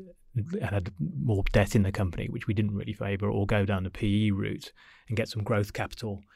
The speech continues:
into the company from an external investor who could also add value in other areas outside of the,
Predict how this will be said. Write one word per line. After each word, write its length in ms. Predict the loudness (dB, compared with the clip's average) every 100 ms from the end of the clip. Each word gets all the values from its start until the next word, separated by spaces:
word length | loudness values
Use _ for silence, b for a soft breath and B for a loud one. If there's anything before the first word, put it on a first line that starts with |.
| b b -4
into 160 | -2
the 60 | -2
company 400 | -2 -2 -2 -2
from 240 | 0 0
an 80 | 0
external 540 | -2 0 2 4 2
investor 360 | 0 -2 -2 -2
who 60 | 0
could 100 | 2
also 220 | 2 2
add 160 | 0
value 300 | 2 2 4
in 100 | 2 0
other 260 | -2 0 2
areas 400 | 4 2 0 -2
outside 400 | -2 0 2 2
of 80 |
the, 180 | 0 -2